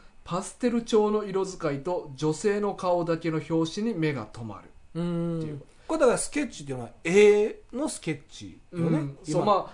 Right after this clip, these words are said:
Speaker 1: タイトルは英語でスケッチ、エスケーイーティーシーエイチワイって書いてんねんけど。
Speaker 2: はい。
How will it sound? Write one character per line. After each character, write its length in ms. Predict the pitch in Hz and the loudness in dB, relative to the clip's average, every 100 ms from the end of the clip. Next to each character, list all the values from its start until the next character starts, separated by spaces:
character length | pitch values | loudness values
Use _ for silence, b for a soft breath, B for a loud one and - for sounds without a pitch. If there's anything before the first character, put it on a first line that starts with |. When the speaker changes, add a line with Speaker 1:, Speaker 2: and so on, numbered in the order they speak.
| B | B
Speaker 1:
タ 160 | - 320 | 2 2
イ 80 | 320 | 2
ト 100 | 320 | 4
ル 60 | |
は 160 | 294 - | 4 6
英 300 | 254 320 330 | 4 4 0
語 180 | 277 302 | -2 -2
で 160 | 294 262 | -2 -4
ス 140 | - | -2
ケ 80 | - | -4
ッ 100 | - | -4
チ、 180 | 135 165 | -2 -2
エ 80 | |
ス 160 | 185 - | -2 -6
ケ 100 | 202 | 0
ー 140 | 196 | 2
イ 20 | 190 180 | 2 0
ー 60 | 170 | -10
テ 100 | 180 | -8
ィ 100 | 175 | -6
ー 20 | 165 | -6
シ 200 | - 175 | -6 -4
ー 220 | 170 175 | -4 2
エ 60 | 160 | 4
イ 100 | 156 | 2
チ 180 | - 147 | 0 -2
ワ 160 | 151 | 0
イ 40 | 113 | -2
っ 20 | |
て 100 | - | -8
書 80 | 90 | -16
い 60 | |
て 100 | 90 | -16
ん 40 | 90 | -20
ね 60 | 85 | -20
ん 20 | |
け 120 | 95 | -18
ど。 120 | 92 - | -18 -10
Speaker 2:
は 180 | 131 | -8
い。 100 | 101 | -8